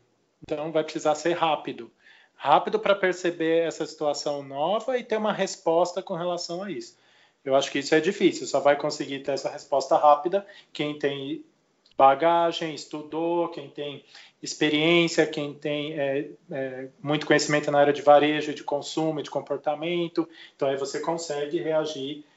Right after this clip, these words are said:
de uma forma, é, mais rápida. Pra se colocar como profissional, é você ir pra áreas que não são só moda,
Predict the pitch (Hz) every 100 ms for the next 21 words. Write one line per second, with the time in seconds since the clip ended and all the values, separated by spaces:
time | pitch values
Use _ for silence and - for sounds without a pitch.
0 | _ 143 165 170 160 - 147 151 180 190
1 | - - _ 185 170 175 180 180 185 202
2 | - 147 135 123 123 - _ _ - 214
3 | 226 262 - 220 196 180 - 165 156 -
4 | 180 185 175 165 160 - 147 135 156 220
5 | 214 151 - _ _ 190 165 165 175 -
6 | 180 180 - 214 196 - 240 233 190 190
7 | 214 254 - - 262 262 254 233 220 220
8 | - 254 311 220 202 170 117